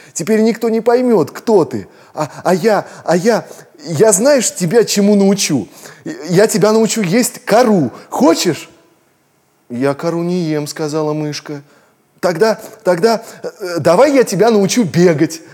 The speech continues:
"Не надо", — сказала мышка. "Да чем же мне тебе отплатить?"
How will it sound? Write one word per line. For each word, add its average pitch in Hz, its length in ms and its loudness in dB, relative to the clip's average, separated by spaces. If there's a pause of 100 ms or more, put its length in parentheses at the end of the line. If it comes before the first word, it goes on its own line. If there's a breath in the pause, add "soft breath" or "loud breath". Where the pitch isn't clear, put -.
(680 loud breath)
"Не 147 160 -4
надо", — 117 360 -4
сказала 120 460 -6
мышка. 123 420 -10 (460 soft breath)
"Да 143 220 -6
чем 214 240 2
же 170 120 0
мне 180 180 0
тебе 190 260 0
отплатить?" 208 520 -2